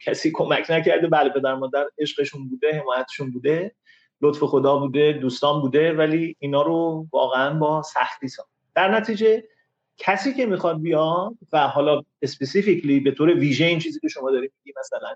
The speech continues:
کسی غم نان داره و گرفتار مسائل اولیه است، کاملاً حساب شده باید بیاد، باید مطالعه بکنه، باید فکر بکنه به پلن‌های A و B و C ش. باید با افرادی که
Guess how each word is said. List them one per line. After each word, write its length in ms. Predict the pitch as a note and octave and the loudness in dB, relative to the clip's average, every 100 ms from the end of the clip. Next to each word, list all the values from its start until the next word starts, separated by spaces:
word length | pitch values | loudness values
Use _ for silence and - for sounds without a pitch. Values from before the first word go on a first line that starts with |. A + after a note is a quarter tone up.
| - | -4
کسی 300 | C3+ - C#3 | -4 0 -2
غم 260 | C3 C#3 C#3+ | 0 -2 0
نان 380 | C#3+ D#3 D3+ | 0 0 2
داره 180 | C#3+ C#3 | 4 4
و 120 | C3 | 2
گرفتار 500 | C3 C3+ C3 - D3 | 0 0 0 2 0
مسائل 380 | C#3+ C3 - C3 | 0 -4 -2 -2
اولیه 500 | B2+ B2+ C3+ C3 C3 | 0 0 -2 -2 -4
است، 400 | D3 F#3 B3 - _ _ _ _ _ | -4 -6 -10 -16 _ _ _ _ _
کاملاً 360 | - F3+ F3+ B3 | -2 2 4 4
حساب 280 | C4 B3 G#3+ | 2 0 0
شده 200 | G#3+ C#4 | 0 2
باید 180 | D4 | 0
بیاد، 180 | D#3 A#2+ - | -2 -8 -2
باید 160 | D#3 | -2
مطالعه 560 | F3+ E3+ D#3+ D#3 D3+ F3 | 0 -2 2 4 4 4
بکنه، 420 | A3+ - C#3 A2+ | 2 0 -6 -6
باید 220 | A2 C3+ - - | -2 -2 -2 2
فکر 340 | F#3+ G#3+ - E3+ | 2 2 -4 -8
بکنه 600 | D3+ C#3 B2+ A#2+ A#2 A#2+ | -6 -8 -10 -12 -12 -6
به 420 | C3+ C3 C3 B2 B2+ _ _ _ | -2 0 -2 -6 -10 _ _ _
پلن‌های 680 | A#2+ A2+ B2+ B2+ C3 B2+ C3 | -10 -10 -6 -2 -2 0 -2
A 20 | |
و 60 | B2+ | -2
B 120 | B2 | -4
و 60 | |
C 180 | B2 - | -6 -8
ش. 200 | B2 - | -12 -4
باید 300 | - D3 D#3+ | 0 2 2
با 120 | F#3 E3 | 2 0
افرادی 360 | C#3+ D3+ E3 | 0 -2 -2
که 320 | F#3+ G3 G3 | 0 0 0